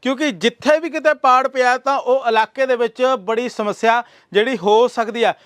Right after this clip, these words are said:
ਹਰ ਸਾਲ ਇਹ ਸਮੱਸਿਆ ਆਉਂਦੀ ਹੈ। ਸਵਾਲ ਇੱਥੇ ਇਹ ਵੀ ਹੈ ਕਿ ਸਰਕਾਰਾਂ ਨੂੰ ਇਹ ਚੇਤੇ ਕਿਉਂ ਨਹੀਂ ਰਹਿੰਦਾ ਕਿ ਮੌਨਸੂਨ ਆਉਣਾ ਤੇ ਮੌਨਸੂਨ ਦੇ ਵਿੱਚ ਹਿਮਾਚਲ ਤੋਂ ਪਾਣੀ ਆਵੇਗਾ। ਕੀ ਅਸੀਂ ਉਡੀਕ ਕਰਦੇ ਹਾਂ ਹਰ ਸਾਲ ਅਜਿਹਾ ਨੁਕਸਾਨ ਜਿਹੜਾ ਹੁੰਦਾ ਰਹੇ? ਅਸੀਂ ਆਸ ਕਰਦੇ ਹਾਂ ਇਸ ਵੇਲੇ ਸੁਚੇਤ ਹੋਣ ਦੀ ਲੋੜ ਹੈ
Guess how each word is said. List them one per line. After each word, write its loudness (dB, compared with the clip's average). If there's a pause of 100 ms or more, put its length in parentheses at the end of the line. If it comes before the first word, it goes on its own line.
(160)
ਹਰ 2
ਸਾਲ 4
ਇਹ 4
ਸਮੱਸਿਆ -4
ਆਉਂਦੀ 0
ਹੈ। 2
ਸਵਾਲ 2
ਇੱਥੇ 0
ਇਹ -2
ਵੀ -8
ਹੈ 0
ਕਿ -10
ਸਰਕਾਰਾਂ 0
ਨੂੰ -6 (320)
ਇਹ 2
ਚੇਤੇ 0
ਕਿਉਂ -6
ਨਹੀਂ -4
ਰਹਿੰਦਾ 2
ਕਿ -2 (300)
ਮੌਨਸੂਨ 0
ਆਉਣਾ 2
ਤੇ -2
ਮੌਨਸੂਨ -2
ਦੇ 0
ਵਿੱਚ -4
ਹਿਮਾਚਲ -2
ਤੋਂ 2
ਪਾਣੀ -2
ਆਵੇਗਾ। 0 (460)
ਕੀ 4 (100)
ਅਸੀਂ -2
ਉਡੀਕ 0
ਕਰਦੇ 0
ਹਾਂ 0
ਹਰ 2
ਸਾਲ 2
ਅਜਿਹਾ 0
ਨੁਕਸਾਨ -2
ਜਿਹੜਾ 2
ਹੁੰਦਾ 0
ਰਹੇ? -6 (800)
ਅਸੀਂ 4
ਆਸ 4
ਕਰਦੇ 0
ਹਾਂ 2
ਇਸ -4
ਵੇਲੇ 2
ਸੁਚੇਤ 0
ਹੋਣ -2
ਦੀ -4
ਲੋੜ 4
ਹੈ -2